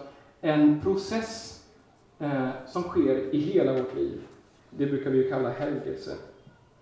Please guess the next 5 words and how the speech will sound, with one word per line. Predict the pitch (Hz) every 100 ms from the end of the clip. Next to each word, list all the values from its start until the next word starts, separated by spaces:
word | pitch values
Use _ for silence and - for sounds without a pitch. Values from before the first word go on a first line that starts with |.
| _ _ _ _ _ - - - -
I | 170
Filipperbrevet | 190 226 - - 156 147 170 220 175 151 147 - - -
kapitel | - 147 160 151 - 156 151 - -
två, | 185 170 127 120
vers | 131 - -